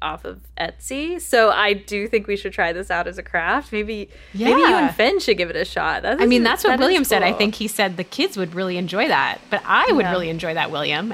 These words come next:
Speaker 2: F Y I.
Speaker 1: They're always giving us
Speaker 2: Fun for the
Speaker 1: craft
Speaker 2: whole family.
Speaker 1: inspo. Yeah, the Cambridges always, you know, know how to give us those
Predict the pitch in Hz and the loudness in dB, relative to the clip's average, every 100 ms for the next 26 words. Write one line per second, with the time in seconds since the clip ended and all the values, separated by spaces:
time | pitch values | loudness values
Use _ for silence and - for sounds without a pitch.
0 | - 185 175 160 160 165 - 185 - - | -6 -6 -4 0 0 -2 -6 -14 -16 -18
1 | - - - - 208 185 180 202 226 - | -18 -20 -18 -4 0 4 4 4 2 0
2 | 240 233 226 - 240 269 180 165 175 226 | 0 2 2 4 2 4 4 4 4 2
3 | - 220 196 160 - 185 180 - 170 160 | 0 0 0 0 -4 -4 -6 -4 -2 -2
4 | 160 170 180 170 180 202 202 214 196 165 | -2 2 2 2 -2 -4 -4 -4 -4 -2
5 | 165 170 - - - - - - 175 147 | -2 -4 -8 -16 -18 -20 -18 -12 -8 -8
6 | 175 190 185 170 170 175 170 165 175 - | -10 -6 -2 -2 -2 -4 -6 -8 -8 -6
7 | - | -6